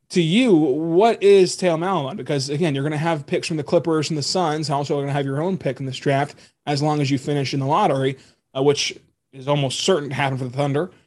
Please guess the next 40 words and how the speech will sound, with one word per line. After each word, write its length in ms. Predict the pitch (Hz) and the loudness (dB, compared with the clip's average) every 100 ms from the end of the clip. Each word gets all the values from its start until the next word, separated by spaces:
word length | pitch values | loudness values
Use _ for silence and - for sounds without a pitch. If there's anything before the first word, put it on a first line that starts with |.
| _ _ _ - | _ _ _ -8
Uh, 120 | 113 - _ _ _ _ | -8 -8 _ _ _ _
is 280 | - 196 254 | 4 4 6
Theo 180 | - 285 | 4 4
Maledon 420 | 247 247 240 190 - _ _ _ _ _ - | 4 4 2 0 -6 _ _ _ _ _ -4
capable? 480 | 196 196 220 247 | 0 2 4 4
Like, 220 | 226 170 180 | 4 0 2
what's 160 | 196 | 0
his 100 | 190 | 0
ceiling 320 | - 208 208 | 0 2 4
of 100 | 160 | 2
being, 140 | 139 156 | -2 -6
like, 140 | 139 | -6
a 40 | 131 | -6
starter 480 | - 160 165 175 | -2 2 4 4
or 200 | 165 139 | 4 2
an 40 | 131 | 2
all-star? 600 | 139 156 - 170 165 165 | 0 -2 -2 2 4 4
Or, 100 | 139 | 2
or 140 | 156 | 0
is 80 | 156 | -2
he 80 | 214 | -4
just 180 | 226 - | -6 -2
simply 240 | 220 208 | 0 0
gonna 140 | 185 170 | -2 -2
be, 280 | 175 165 156 | -2 0 0
at 200 | 156 - | -2 -2
best, 220 | 165 - | -2 -2
a 40 | |
sixth 280 | - 160 - | -4 -4 -2
man 360 | 156 151 147 131 - _ | -2 0 0 -2 -10 _
and 140 | - 151 | -2 2
more 160 | 151 147 | 2 4
likely, 560 | 151 147 151 139 127 - _ 143 | 2 2 0 -2 -4 -10 _ -2
uh, 180 | 143 - | 0 2
a, 140 | 139 | 0
a 60 | 147 | 2
nice 480 | 143 147 143 131 - | 2 2 0 -2 -4
ro-, 320 | 147 139 123 | -4 -2 -2
rotational 480 | 139 131 139 143 123 | -2 0 -2 -2 -6
player? 320 | 135 170 | -6 -6